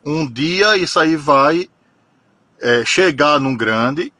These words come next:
esse grande vai se magoar com você, aí sim, ele é maior do que você. E ele pode sim jogar umas verdades na sua cara e te prejudicar. Só porque você foi uma pessoa mal educada.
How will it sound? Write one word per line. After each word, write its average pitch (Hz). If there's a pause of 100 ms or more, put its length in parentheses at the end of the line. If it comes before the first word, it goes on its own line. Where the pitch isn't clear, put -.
(140)
esse 147
grande 135
vai 135
se -
magoar 147
com 147
você, 127 (440)
aí 110
sim, 104
ele 113
é 120
maior 113
do 139
que 143
você. 127 (1000)
E 190
ele 190
pode 143
sim 127
jogar 123
umas 120
verdades 113
na 110
sua 117
cara 107
e 117
te 139
prejudicar. 123 (680)
Só 214
porque 208
você 208
foi 185 (580)
uma 160
pessoa 147
mal 151
educada. 127